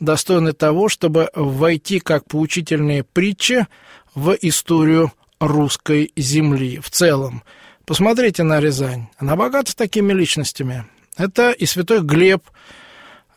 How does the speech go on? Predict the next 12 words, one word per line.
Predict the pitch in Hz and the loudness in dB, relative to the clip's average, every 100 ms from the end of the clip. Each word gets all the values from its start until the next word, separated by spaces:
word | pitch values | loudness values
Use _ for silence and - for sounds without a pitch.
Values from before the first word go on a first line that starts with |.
| - | -6
а, | 151 151 156 | 0 2 2
это | 175 202 - 208 | 0 0 2 2
и, | 202 190 190 190 170 143 - - - | 2 0 2 4 4 0 -6 -20 -8
а, | 147 147 143 135 131 123 - _ _ - - - | -2 0 0 -2 -2 -6 -8 _ _ -20 -20 -8
святые | - 160 226 214 | -4 -2 0 0
Петр | - 202 185 | 2 2 2
и | 165 | 0
Феврония, | - 143 147 156 156 151 143 139 - - - | 0 0 2 2 2 0 0 -4 -8 -14 -6
это | 185 175 202 | -4 0 -2
и | - 196 226 202 - _ _ _ _ | 0 0 2 0 -2 _ _ _ _
Олег | 160 165 185 214 185 | -2 2 4 2 2
Рязанский, | 175 147 156 147 143 - 151 135 135 | 2 4 2 2 -2 -6 -6 -6 -8